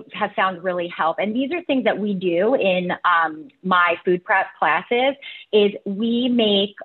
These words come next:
um, foods, not, we don't cook in bulk one meal. We cook in bulk specific ingredients that can be used in a multitude of ways. And by doing that, we already have the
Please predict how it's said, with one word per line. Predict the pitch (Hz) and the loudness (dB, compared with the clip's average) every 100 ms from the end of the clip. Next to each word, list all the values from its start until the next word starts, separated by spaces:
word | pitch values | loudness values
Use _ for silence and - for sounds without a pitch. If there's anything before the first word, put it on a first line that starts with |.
| 202 | 0
um, | 190 175 165 165 165 - _ - - | 2 2 2 -4 -8 -14 _ -20 -6
foods, | 226 208 190 190 - 196 | -2 0 0 -2 -6 0
not, | 208 214 285 - - - | 2 4 2 0 -8 0
we | 240 | 2
don't | 240 294 311 - | 4 4 2 0
cook | 381 370 | 0 2
in | 330 | 4
bulk | 247 240 226 | 4 4 2
one | 202 196 202 190 | 0 2 2 0
meal. | 190 156 113 - - - - - | -2 -2 -2 -6 -8 -18 -18 0
We | 233 | 0
cook | 233 294 | 2 2
in | 320 | 4
bulk | 269 233 220 - | 4 4 2 -2
specific | - 214 220 220 | -4 -2 -2 -2
ingredients | 196 185 175 180 180 156 107 - | -4 -4 2 4 4 2 -2 0
that | 185 | 0
can | 185 208 | 4 4
be | 190 | 4
used | 180 214 240 233 | 2 4 4 4
in | 151 | 4
a | 185 | 4
multitude | 185 185 185 185 - 165 | 4 4 2 -2 -2 0
of | 151 | 2
ways. | 147 117 - - - - - - 208 | 0 0 -4 -10 -16 -16 -14 -4 2
And | 220 | 4
by | 220 214 | 4 2
doing | 180 254 311 311 240 214 180 | 0 2 4 4 4 0 2
that, | 170 160 165 156 - - | 4 6 4 2 -8 -10
we | 190 240 | -2 0
already | 202 220 202 214 220 240 | 4 2 4 2 2 -2
have | 214 202 196 196 180 | -4 -2 -2 -2 -6
the | 170 | -6